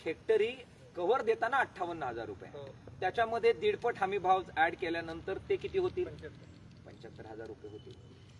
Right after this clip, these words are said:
Speaker 1: त्या कॅल्क्युलेशन्समध्ये आम्ही मागणी केलेली आहे की पन्नास हजार रुपये एकरी सोयाबीन, कापसाचं त्याच्यापेक्षा जास्त उत्पादन खर्च आहे, सरासरी आपण करूया. कापसाचा तर हे सगळं कॅल्क्युलेशन लाखाच्या पुढे जाईल. त्यामुळे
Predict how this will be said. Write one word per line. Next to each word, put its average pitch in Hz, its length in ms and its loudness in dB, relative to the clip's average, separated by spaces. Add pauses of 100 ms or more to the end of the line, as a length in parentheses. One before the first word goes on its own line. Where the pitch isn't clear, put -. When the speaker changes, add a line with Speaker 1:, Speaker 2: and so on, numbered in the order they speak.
(160)
Speaker 1:
त्या 233 140 2
कॅल्क्युलेशन्समध्ये 370 960 0
आम्ही 180 360 -2 (200)
मागणी 147 320 -2
केलेली 127 340 -6
आहे 185 80 0
की - 120 -6
पन्नास 185 420 -4
हजार 170 160 -4
रुपये 190 300 0 (100)
एकरी 156 380 0 (600)
सोयाबीन, 214 480 2 (480)
कापसाचं 196 480 2
त्याच्यापेक्षा 220 460 -2
जास्त 202 300 2
उत्पादन 196 500 0
खर्च 175 220 -6
आहे, 160 100 -10 (400)
सरासरी 226 380 2
आपण 175 300 2
करूया. 151 340 0 (920)
कापसाचा 196 540 -2
तर 220 100 0
हे 196 160 4
सगळं 196 360 2
कॅल्क्युलेशन 196 640 0 (100)
लाखाच्या 190 440 0
पुढे 185 200 0
जाईल. 175 200 -4 (720)
त्यामुळे 220 380 0